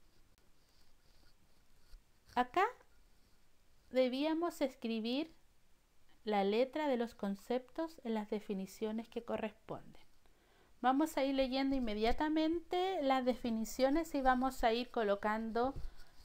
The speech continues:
eh, el concepto. Por ejemplo, dice, espacio que ocupa un cuerpo.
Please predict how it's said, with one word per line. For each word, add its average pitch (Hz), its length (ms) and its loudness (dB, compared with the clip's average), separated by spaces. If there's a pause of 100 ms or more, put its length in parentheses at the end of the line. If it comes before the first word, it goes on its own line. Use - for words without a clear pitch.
(160)
eh, 208 680 2
el 202 160 0
concepto. - 920 -2 (1080)
Por 220 140 0
ejemplo, 190 560 0
dice, 196 560 -4 (640)
espacio 403 800 2 (320)
que 262 140 6
ocupa 277 480 4
un 294 100 6
cuerpo. 196 640 4